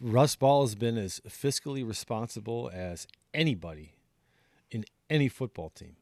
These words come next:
in any front office, in any sport, to be quite honest. I'm not opposed to it, though. I'm not opposed to it in this window, and I'll tell you why. Again, we talked about the Aaron Rodgers window. We talked about just the, the nuggets that have been dropped. I mean, these little Easter eggs of what they're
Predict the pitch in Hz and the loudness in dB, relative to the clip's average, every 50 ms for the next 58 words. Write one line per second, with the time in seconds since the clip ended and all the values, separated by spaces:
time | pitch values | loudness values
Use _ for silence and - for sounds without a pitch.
0 | _ _ _ _ _ _ - 113 113 - 151 160 156 - - - - 147 151 143 | _ _ _ _ _ _ -12 -10 -6 0 2 2 2 2 0 -2 0 2 2 4
1 | 131 135 143 139 - - 110 - 120 123 120 104 92 - - - - - - 135 | 4 2 2 0 -2 -6 -6 -2 -2 0 0 0 -2 -4 -8 -10 -10 -8 -6 -4
2 | 147 - - _ _ - 98 85 - - - 78 78 78 73 71 69 - - - | -4 -6 -8 _ _ -12 -12 -10 -10 -10 -10 -10 -10 -12 -14 -16 -18 -20 -20 -20
3 | - _ _ _ _ _ _ _ _ _ _ _ _ _ _ _ _ _ _ _ | -20 _ _ _ _ _ _ _ _ _ _ _ _ _ _ _ _ _ _ _
4 | _ _ _ - 143 147 175 202 202 - - 170 190 220 202 - - - 95 80 | _ _ _ 0 2 6 6 8 6 6 6 6 6 6 4 2 -4 -8 -8 -8
5 | - - - - - - _ _ _ _ _ _ _ _ _ _ _ _ 123 117 | -10 -12 -16 -16 -16 -18 _ _ _ _ _ _ _ _ _ _ _ _ 0 4
6 | 131 165 196 196 - - 196 202 202 - - - 175 175 - 143 139 127 - - | 6 8 8 8 10 10 10 10 8 6 4 0 -2 -2 -2 -2 -4 -4 -4 -4
7 | 123 117 104 92 - - - _ _ _ - 120 113 110 - - 135 135 131 113 | -4 -4 -4 -6 -10 -14 -20 _ _ _ -6 -4 -2 -2 2 2 4 4 4 2
8 | 110 95 78 - - - _ _ _ _ _ _ _ _ _ _ - 117 107 110 | 0 -2 -4 -8 -12 -18 _ _ _ _ _ _ _ _ _ _ -4 -2 0 0
9 | 98 90 92 92 - 135 143 143 - 139 147 139 - 139 120 131 135 123 113 110 | 0 -2 -4 -2 2 2 2 2 2 2 2 2 2 0 0 2 2 2 4 4
10 | 110 113 131 131 143 123 110 127 139 139 135 143 143 143 143 - - 107 110 - | 4 4 4 4 2 2 2 4 4 4 4 2 0 -2 -4 -8 -6 -4 -2 4
11 | - 135 123 120 117 127 101 117 113 110 104 - _ _ - 104 120 123 - - | 8 8 8 8 6 2 2 4 4 4 2 0 _ _ -8 -4 -4 -4 -4 -4
12 | - 110 98 92 107 104 98 98 107 117 120 143 135 - - - 120 110 110 98 | -6 -6 -4 -2 -4 -4 -2 0 0 0 2 0 -2 -2 0 0 0 0 0 0
13 | 101 98 90 101 101 101 120 131 - - 123 123 131 135 160 160 220 247 233 - | -2 -2 -2 -2 0 0 0 -2 0 2 4 6 6 6 6 4 2 0 -2 0
14 | - 156 165 - - 170 147 110 110 107 107 101 95 104 98 90 107 131 147 - | 2 0 0 2 2 2 2 2 2 -2 -2 -2 -4 -6 -6 -2 0 0 2 2
15 | - 147 127 123 | 2 2 2 2